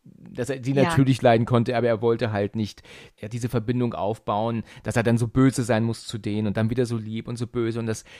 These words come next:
Speaker 1: hat ja den Kindern auch geholfen, dann ernst zu bleiben in den Rollen und auch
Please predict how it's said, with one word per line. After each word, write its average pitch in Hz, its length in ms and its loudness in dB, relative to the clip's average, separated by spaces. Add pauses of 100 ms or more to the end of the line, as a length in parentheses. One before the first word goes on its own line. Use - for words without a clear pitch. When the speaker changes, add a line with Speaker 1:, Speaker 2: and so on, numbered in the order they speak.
(200)
Speaker 1:
hat - 200 -2
ja 139 100 4
den 120 340 -8
Kindern 135 280 2
auch 107 160 -2
geholfen, 120 480 2
dann 95 380 -6
ernst 120 380 -4
zu 117 80 -2
bleiben 104 340 -2
in 101 80 -2
den 101 100 -2
Rollen 98 300 0
und 92 100 -6
auch 95 220 -10